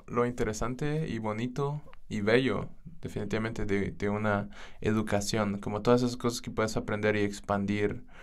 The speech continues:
eh, el conocimiento. Como eso es algo que, que justo estabas aprendiendo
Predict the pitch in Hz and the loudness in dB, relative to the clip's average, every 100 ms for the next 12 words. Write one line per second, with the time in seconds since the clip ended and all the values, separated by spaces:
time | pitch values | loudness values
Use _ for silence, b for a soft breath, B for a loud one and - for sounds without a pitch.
0 | B B B - 104 104 101 104 - - | B B B -4 0 2 2 -2 -6 -6
1 | 107 107 - 107 101 101 101 - 117 117 | -4 -4 -4 -4 -2 -2 -6 0 4 6
2 | 101 123 123 120 120 117 113 110 - 120 | 6 4 2 4 4 2 -2 -8 -4 -4
3 | - - 110 117 127 127 117 113 107 101 | -4 -6 -6 0 0 2 6 6 4 0
4 | 107 107 | -2 -2